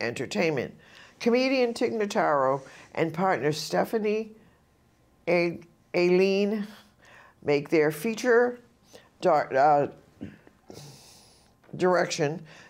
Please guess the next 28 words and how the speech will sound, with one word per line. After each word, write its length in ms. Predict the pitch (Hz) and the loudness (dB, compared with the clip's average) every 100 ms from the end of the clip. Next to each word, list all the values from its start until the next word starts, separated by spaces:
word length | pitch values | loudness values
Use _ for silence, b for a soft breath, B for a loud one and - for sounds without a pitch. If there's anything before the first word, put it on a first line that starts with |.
| B | B
debut 640 | 156 151 147 139 131 139 - B B B | 2 2 2 4 4 2 -2 B B B
with 160 | - 175 | -2 0
the 80 | 180 | 0
Sundance 640 | - 220 214 214 196 196 | 2 2 2 2 0 0
Festival. 560 | 190 165 - 156 151 151 | 0 0 0 0 2 2
Dakota 440 | 147 - 175 185 | 0 0 0 0
Johnson 500 | 180 151 139 143 147 | -2 0 0 -2 -2
was 200 | 143 139 | -2 0
looking 380 | 165 175 165 160 B B B B | -2 0 -4 -8 B B B B
for 320 | - 175 160 | -4 0 2
a 80 | 175 | 0
break 480 | 160 160 127 - 143 | 2 2 0 -4 -12
from 220 | - 139 | -8 -6
her 400 | 151 143 127 - - | 0 0 0 -4 -6
darker 520 | - 143 131 147 139 | 0 2 2 0 -2
roles, 580 | 113 151 180 143 104 - - B B B B B B B B _ | 0 0 2 4 2 -4 -14 B B B B B B B B _
but 200 | 165 156 | -2 0
was, 520 | 123 160 147 139 143 - - | 2 4 4 2 -2 -10 -4
um, 420 | 139 135 131 120 123 B B B B B - | 0 0 0 -4 -10 B B B B B -8
hard-pressed 640 | - 196 196 196 151 156 | -2 0 0 0 0 -2
to 80 | 151 | -8
find 360 | - 127 123 | -4 -2 0
one 180 | 139 117 | -2 -2
until 560 | 120 151 185 165 170 170 - b b b b b _ _ _ _ _ _ _ - | -4 -4 2 4 2 0 -12 b b b b b _ _ _ _ _ _ _ -14
she 220 | - 165 | -6 -6
found 460 | 156 143 120 127 | -2 0 2 0
this 240 | 208 247 - | 0 0 0
one. 240 | 127 98 | -2 -4